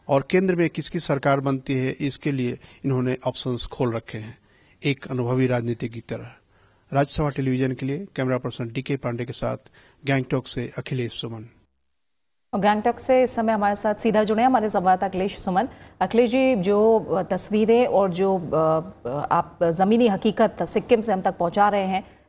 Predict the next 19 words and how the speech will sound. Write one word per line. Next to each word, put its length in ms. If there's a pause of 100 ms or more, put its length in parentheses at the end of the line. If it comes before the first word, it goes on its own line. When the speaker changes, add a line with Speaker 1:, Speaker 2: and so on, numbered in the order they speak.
Speaker 2:
साफ 280
तौर 120
से 120
दिख 180
रहा 100
है 100
कि 120
इस 120
बार, 260
अ, 140
जो 100
पांच 260
बार 200
से 160
मुख्यमंत्री 480
हैं 80
चामलिंग 500
और 120
उनकी 320